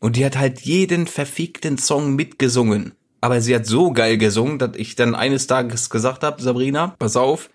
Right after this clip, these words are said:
wir, wir machen das so, ich, ich bin ein bisschen versiert, was die Technik angeht. Ich kann mir locker in der Schule mit einer Diskette ein Programm besorgen,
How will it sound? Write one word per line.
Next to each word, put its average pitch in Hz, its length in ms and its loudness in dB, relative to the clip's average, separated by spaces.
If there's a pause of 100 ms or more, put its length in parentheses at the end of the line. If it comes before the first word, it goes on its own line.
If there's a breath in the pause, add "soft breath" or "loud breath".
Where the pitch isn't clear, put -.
(440 soft breath)
wir, 143 260 2
wir 131 180 0
machen 151 200 0
das 113 200 2
so, 151 360 2
ich, - 260 -10
ich 131 220 -6
bin 156 140 -2
ein 147 60 -4
bisschen 139 300 2
versiert, 113 480 0
was 131 80 -2
die 113 160 -6
Technik 135 400 -6
angeht. 170 460 -2 (200 loud breath)
Ich - 160 -8
kann 156 200 0
mir 143 60 4
locker 139 360 0
in 107 60 -2
der 104 120 0
Schule 123 380 0
mit 139 140 -4
einer - 100 0
Diskette 131 640 0
ein 139 160 -2
Programm 139 380 -2
besorgen, 123 520 2